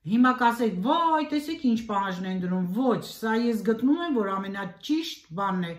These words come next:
ամբողջ դասարանի աշակերտները ունենալու են նույնը,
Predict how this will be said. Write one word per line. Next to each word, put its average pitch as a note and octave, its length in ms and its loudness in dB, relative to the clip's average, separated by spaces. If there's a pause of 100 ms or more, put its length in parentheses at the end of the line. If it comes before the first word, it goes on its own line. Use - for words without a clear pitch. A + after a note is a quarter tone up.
(600)
ամբողջ C4 520 4
դասարանի F#3+ 600 0
աշակերտները G3+ 760 -2 (420)
ունենալու A3+ 640 6
են C4+ 180 6
նույնը, G#3+ 600 8